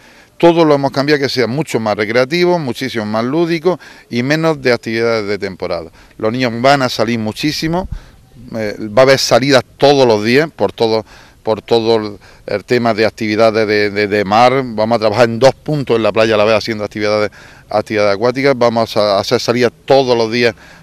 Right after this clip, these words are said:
a excursiones, senderismo, andando por ríos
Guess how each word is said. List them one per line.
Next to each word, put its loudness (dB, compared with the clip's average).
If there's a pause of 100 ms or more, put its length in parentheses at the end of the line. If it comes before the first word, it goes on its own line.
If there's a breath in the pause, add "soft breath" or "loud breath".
a 2
excursiones, -4
senderismo, -4 (240 loud breath)
andando -2
por -2
ríos 2